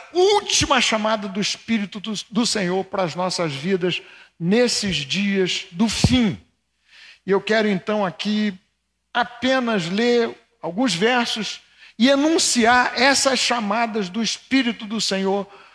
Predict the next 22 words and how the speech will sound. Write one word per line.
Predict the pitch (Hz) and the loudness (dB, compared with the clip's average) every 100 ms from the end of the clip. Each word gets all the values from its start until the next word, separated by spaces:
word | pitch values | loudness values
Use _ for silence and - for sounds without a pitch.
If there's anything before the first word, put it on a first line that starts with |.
| _ | _
pro | - 208 | -2 0
nosso | 180 196 208 196 | 2 2 0 -2
coração | 202 190 170 - 190 190 | -2 -2 -2 -2 -2 -2
nesses | 175 208 - 196 151 | -2 -2 -2 -4 -4
últimos | 196 190 185 147 | -4 -6 -8 -8
tempos. | - 165 123 - - _ _ _ _ | -6 -6 -6 -14 -20 _ _ _ _
Muita | 202 269 349 330 - 247 220 | 0 2 4 2 -2 -4 -2
gente | 127 170 202 165 - - - - _ _ _ _ _ _ _ _ _ _ _ - | -2 0 -2 -2 -6 -6 -6 -14 _ _ _ _ _ _ _ _ _ _ _ -2
tem | 196 202 190 165 160 _ | 0 2 0 -4 -10 _
perdido | 196 180 165 190 | 0 2 0 0
o | 185 | 0
voo, | 143 175 120 92 _ _ _ _ _ _ _ _ _ _ - - - | 2 0 -2 -6 _ _ _ _ _ _ _ _ _ _ -20 -20 -4
ou | 233 | -2
quase | 233 - 247 262 202 196 | -2 -2 0 0 -2 -4
perdido | 226 185 165 196 180 | 0 0 0 -4 -6
o | |
voo, | 151 175 147 110 | -4 -2 -2 -4
porque | 190 - | -2 0
perde | 208 220 220 196 | 0 0 0 2
as | 180 | 0
últimas | 202 214 233 185 | 0 -2 -2 -2
chamadas. | 190 185 175 160 123 107 - | -2 -2 -2 -4 -6 -10 -14